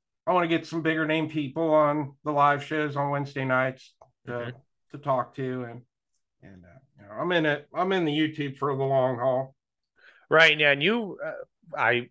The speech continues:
Speaker 2: for some reason I was subscribed, and then evil YouTube unsubscribed me from you, which was a little odd,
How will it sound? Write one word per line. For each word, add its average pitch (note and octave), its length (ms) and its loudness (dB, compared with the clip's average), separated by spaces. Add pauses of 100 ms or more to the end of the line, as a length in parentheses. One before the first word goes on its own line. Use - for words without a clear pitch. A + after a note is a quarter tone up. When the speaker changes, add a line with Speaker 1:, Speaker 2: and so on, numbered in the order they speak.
Speaker 2:
for - 80 -14
some G3 200 2
reason D3 200 2
I C#3 40 6
was C3 80 0
subscribed, B2 540 0
and A2+ 100 -4
then A2+ 220 -4
evil C3 300 -2
YouTube A#2+ 460 -6
unsubscribed A2+ 840 -2
me G2 100 -10
from G2 260 -8
you, F#2+ 100 -6
which G2 140 -10
was G2 100 -14
a G#2 60 -10
little A2 180 -4
odd, F2+ 340 -2